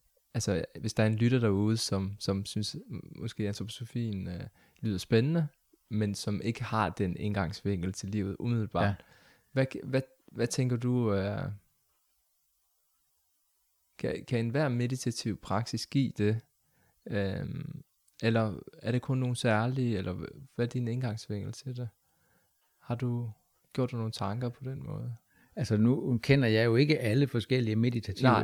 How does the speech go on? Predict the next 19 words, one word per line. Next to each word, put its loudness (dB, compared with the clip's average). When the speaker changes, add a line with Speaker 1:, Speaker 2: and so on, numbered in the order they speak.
Speaker 2:
praksiser, 2
ikke 4
også? 6
Speaker 1:
Nej, 6
nej. 6
Speaker 2:
Øh, 4
og 2
Speaker 1:
Nej, 6
selvfølgelig 4
ikke. -6
Nej. 2
Speaker 2:
<laughs> -18
Og 2
så 2
f- -2
Speaker 1:
Men 6
hvad, 10
Speaker 2:
der 8
er 4